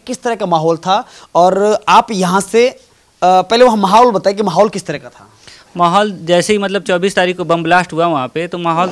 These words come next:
Speaker 2: थोड़ा सा बिगड़ सा गया था, लोग परेशान होने लगे थे, सामान खरीद के रखने लगे थे, फूड क्राइसिस आने लगी थी, एटीएम के बाहर लाइनें लगी थी, पैसे एटीएम में ख़त्म हो गए थे, क्योंकि उसके बाद, अ,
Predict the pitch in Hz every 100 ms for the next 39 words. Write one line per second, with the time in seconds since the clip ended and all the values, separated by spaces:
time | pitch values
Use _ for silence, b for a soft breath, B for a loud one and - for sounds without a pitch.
0 | 180 180 180 160 160 185 175 160 165 160
1 | 175 175 165 160 160 170 170 170 170 170
2 | 175 165 156 160 165 160 151 165 156 165
3 | 160 151 156 156 151 165 160 160 151 156
4 | 151 147 147 147 143 143 147 - 156 143
5 | 156 165 175 165 160 160 151 151 165 165
6 | 156 151 160 156 127 - 147 143 175 165
7 | 156 156 156 147 143 147 143 147 151 165
8 | 160 180 175 B B - - 185 180 175
9 | 175 -